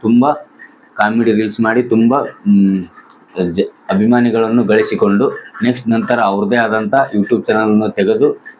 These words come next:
ಆ YouTube ಚಾನಲ್‌ನಲ್ಲಿ ಕಾಮಿಡಿ ವಿಡಿಯೋಸ್‌ಗಳನ್ನು ಮಾಡುತ್ತಾ, ಮಾಡುತ್ತಾ ಇವರು ತುಂಬ ಫೇಮಸ್ ಆಗಿರುತ್ತಾರೆ ಸ್ನೇಹಿತರೆ.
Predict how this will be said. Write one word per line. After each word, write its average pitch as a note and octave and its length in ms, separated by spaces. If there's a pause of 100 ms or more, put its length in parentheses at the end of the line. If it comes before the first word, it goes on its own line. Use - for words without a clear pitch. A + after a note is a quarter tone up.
(100)
ಆ G#2 80
YouTube G#2 420
ಚಾನಲ್‌ನಲ್ಲಿ A2 600
ಕಾಮಿಡಿ A2+ 500
ವಿಡಿಯೋಸ್‌ಗಳನ್ನು A2+ 680
ಮಾಡುತ್ತಾ, G2+ 420
ಮಾಡುತ್ತಾ G2+ 760 (440)
ಇವರು A#2 180
ತುಂಬ A2 340 (600)
ಫೇಮಸ್ A2+ 360
ಆಗಿರುತ್ತಾರೆ F#2+ 520
ಸ್ನೇಹಿತರೆ. F#2 500